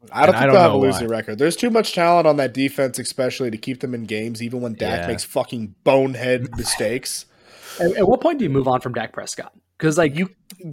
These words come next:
Speaker 1: but the issue is he's good enough where it's like, you're not gonna take a
Speaker 2: Yeah.
Speaker 1: gamble on somebody in the draft.
Speaker 3: But, but I would put him in the Kirk Cousins tier of he's good,
Speaker 1: Yeah.
Speaker 3: but he's not good enough to go win you a Super Bowl.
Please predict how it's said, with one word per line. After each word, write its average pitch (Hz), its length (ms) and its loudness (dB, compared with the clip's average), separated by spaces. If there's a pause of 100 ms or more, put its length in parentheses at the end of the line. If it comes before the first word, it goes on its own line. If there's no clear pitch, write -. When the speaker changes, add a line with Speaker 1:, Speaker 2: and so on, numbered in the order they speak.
Speaker 1:
but 208 140 2
the 262 160 0
issue 330 300 6
is 294 160 2
he's 262 220 2
good 190 280 2
enough 269 340 0
where 214 140 4
it's 220 180 -2
like, 202 140 -10
you're 202 100 2
not 220 160 2
gonna 254 160 4
take 240 180 0
a 208 80 4
Speaker 2:
Yeah. 185 80 -6
Speaker 1:
gamble 175 360 2
on 151 120 6
somebody 160 360 0
in 180 60 -2
the 190 80 -2
draft. 233 560 0
Speaker 3:
But, 170 220 2
but 160 140 4
I 170 80 6
would 233 160 2
put 202 180 0
him 190 160 -2
in 180 120 -2
the 147 80 -2
Kirk 170 280 -6
Cousins 147 380 -2
tier 190 300 2
of 143 240 -2
he's 135 240 -4
good, 143 240 2
Speaker 1:
Yeah. 220 80 -4
Speaker 3:
but 139 60 -4
he's 139 180 -4
not 131 280 -2
good 156 160 2
enough 151 180 0
to 156 60 -4
go 143 120 2
win 131 180 2
you 123 120 -2
a - 20 -6
Super 123 260 -6
Bowl. - 220 -18